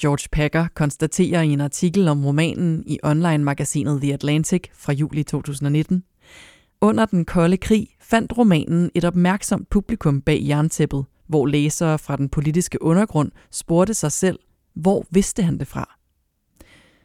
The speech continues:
Orwells roman har også i tidens løb i forskellige former fundet vej til populærkulturen. I alt fra film og T V-serier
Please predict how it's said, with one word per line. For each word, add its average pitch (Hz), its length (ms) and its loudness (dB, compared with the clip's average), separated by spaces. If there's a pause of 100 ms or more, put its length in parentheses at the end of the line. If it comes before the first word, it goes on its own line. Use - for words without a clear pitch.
(520)
Orwells 196 540 6
roman 156 360 2
har 147 140 -2
også 160 340 2
i 175 80 4
tidens - 440 -2
løb 160 360 2
i 151 80 -8
forskellige 156 580 -2
former 143 400 0
fundet 139 360 -2
vej 147 180 0
til - 140 -6
populærkulturen. 143 960 -2 (500)
I - 120 0
alt 170 240 2
fra - 140 -8
film - 380 0
og 139 100 -6
T - 80 -8
V-serier 156 720 0